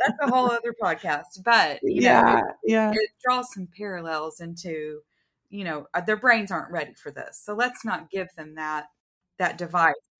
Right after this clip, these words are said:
Speaker 2: Yeah, the, the risk is just too high. And it's not about, you know, being over controlling or overprotecting. It's just the fact. It's just too high. It's just, and
Speaker 1: Mm-hmm.
Speaker 2: that's where we just get our bold message going here over at Screen Strong. We just say, "No,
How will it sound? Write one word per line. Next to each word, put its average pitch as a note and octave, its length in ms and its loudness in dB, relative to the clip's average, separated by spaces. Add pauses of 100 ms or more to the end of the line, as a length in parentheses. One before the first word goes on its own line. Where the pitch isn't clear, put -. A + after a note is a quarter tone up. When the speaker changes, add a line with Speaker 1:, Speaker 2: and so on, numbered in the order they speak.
Speaker 2:
Yeah, D4 240 8
the, A3+ 160 4
the A#3 180 4
risk F4 360 6
is C4 100 6
just B3+ 240 2
too A3 160 2
high. F#3+ 500 2
And A3 160 6
it's A3 160 2
not A#3+ 160 4
about, A3 640 8
you G#3 120 4
know, F#3 180 4
being F#3 220 2
over F3 180 2
controlling G#3 580 6
or F3+ 140 4
overprotecting. G3+ 580 2
It's C#4+ 140 2
just D4+ 160 0
the C#4+ 80 -2
fact. E4+ 400 4
It's F#3+ 100 0
just B3+ 160 -2
too C4+ 160 2
high. A3+ 280 4
It's F3 200 -2
just, G3 200 -2
and F#3 100 -6
Speaker 1:
Mm-hmm. G3+ 140 2
Speaker 2:
that's A3 240 2
where A3 100 0
we G#3 160 0
just G3+ 180 -4
get F#3+ 140 2
our F3+ 80 2
bold E3+ 220 0
message G3 360 -2
going E3+ 220 0
here E3 220 -2
over D#3+ 160 -2
at - 60 -8
Screen C#4+ 200 -4
Strong. F#3+ 260 -2
We F#3+ 100 -2
just A3+ 120 -4
say, C4+ 100 -6
"No, D#4 260 0